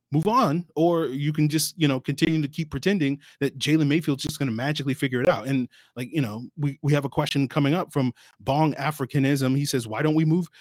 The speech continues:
Mayfield to right tackle, bench McGary, and put someone else at left guard? I think Mayfield could be a solid alignment in time, but might as well start playing at the position he played in college."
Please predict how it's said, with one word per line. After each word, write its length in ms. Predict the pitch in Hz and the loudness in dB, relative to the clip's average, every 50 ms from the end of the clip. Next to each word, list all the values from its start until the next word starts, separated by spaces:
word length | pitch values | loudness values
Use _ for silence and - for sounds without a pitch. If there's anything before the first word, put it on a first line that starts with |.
| - _ _ _ - | -20 _ _ _ 2
Mayfield 300 | 135 165 165 - 202 196 | 2 2 4 4 2 2
to 80 | 190 | 2
right 160 | 202 220 208 - | 2 0 0 -2
tackle, 300 | 226 240 254 - 131 113 | -2 -2 -2 -2 -2 0
bench 240 | 104 143 180 - | 0 0 0 0
McGary, 320 | - 165 143 147 160 185 190 | -2 -2 0 0 0 0 0
and 80 | 160 | 0
put 120 | 151 160 151 | -2 -2 -2
someone 240 | - 165 170 170 170 | -2 -2 -2 -2 -2
else 180 | 185 165 - - | -2 -4 -4 -4
at 140 | 147 165 - | -6 -4 -2
left 180 | 156 165 - | -4 -4 -4
guard? 240 | - 143 151 165 156 | -4 -4 -4 -2 -2
I 80 | 127 135 | -2 -4
think 240 | - 143 143 - - _ _ _ _ _ _ - | -2 -4 -4 -6 -6 _ _ _ _ _ _ -2
Mayfield 360 | 110 139 147 151 160 151 139 | 0 2 2 4 2 2 2
could 160 | - - 131 123 | 2 -2 -2 0
be 140 | 135 131 | 2 2
a 60 | 127 117 | 2 2
solid 340 | - - 131 135 156 160 | 0 -2 -2 -2 -2 -2
alignment 480 | 147 135 131 143 151 156 147 139 131 127 | -2 -2 -2 0 0 2 2 2 2 0
in 140 | 127 131 135 | 0 -2 -2
time, 280 | - 139 139 151 165 | -2 -2 0 0 0
but 140 | 156 139 127 | 0 0 0
might 160 | 127 127 131 | -2 -2 -2
as 80 | 143 135 | -2 -2
well 100 | 139 139 | -2 -2
start 240 | - - 143 131 - | -2 -2 -4 -4 -4
playing 220 | - 143 139 135 | -4 -6 -4 -4
at 80 | 127 117 | -6 -8
the 60 | 120 | -10
position 240 | 113 131 135 - 135 | -12 -12 -10 -10 -10
he 40 | 113 | -8
played 140 | - 135 | -6 -6
in 60 | 135 135 | -6 -6
college." 240 | 202 214 135 - | -6 -8 -10 -12